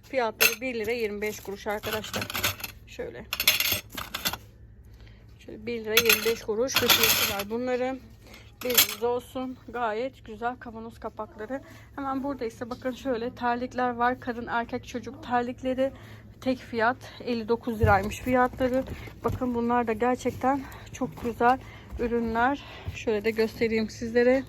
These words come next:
Şöyle dolu dolu terlikler. Erkek terlikleri, kadın terlikleri. Şöyle terlik çeşitleri. Şu şekilde.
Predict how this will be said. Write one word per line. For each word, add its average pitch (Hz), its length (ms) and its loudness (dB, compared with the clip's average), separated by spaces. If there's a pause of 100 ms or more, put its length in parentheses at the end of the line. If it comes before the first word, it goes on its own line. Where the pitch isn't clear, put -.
(800)
Şöyle 226 500 0
dolu 254 240 6
dolu 240 220 4
terlikler. 233 680 6
Erkek 240 420 0
terlikleri, 269 640 4
kadın 233 300 0
terlikleri. 269 800 2 (840)
Şöyle 262 340 6
terlik 254 440 8
çeşitleri. 240 680 2 (2000)
Şu - 140 -12
şekilde. 254 540 2